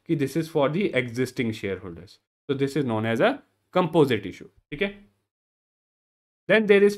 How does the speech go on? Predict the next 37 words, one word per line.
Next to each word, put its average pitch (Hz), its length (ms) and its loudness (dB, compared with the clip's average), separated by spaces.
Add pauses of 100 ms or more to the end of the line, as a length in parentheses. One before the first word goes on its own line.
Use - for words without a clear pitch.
(120)
private 156 440 4
placement, 202 460 -2 (460)
जब 202 300 2
आपने 160 560 0
सिक्योरिटीज 143 680 -2
किए, 156 460 2
शेयर्स 156 380 0
इशू - 240 -4 (140)
किए, 156 260 2 (340)
but 170 340 2
you 156 160 2
are 180 100 0
not 247 220 0
issuing 202 320 -2
it 202 100 -8
to 180 140 -2
general 151 320 2
public, 95 360 -6
but 180 140 0
आप 180 180 2
एक 233 160 -2
select 165 460 -4
group 147 240 -2
of 156 80 -6 (100)
persons 165 460 -4 (400)
या 165 80 4
सिलेक्ट 160 400 0
इंस्टीट्यूशंस 147 680 0
को 175 180 0
इशू 135 340 -4
कर 107 200 -2
रहे 98 160 -4
हो, 92 160 -14 (400)
right? 180 220 -2 (340)
Not 196 260 4
exceeding 220 460 0 (400)
forty-nine, 113 480 -4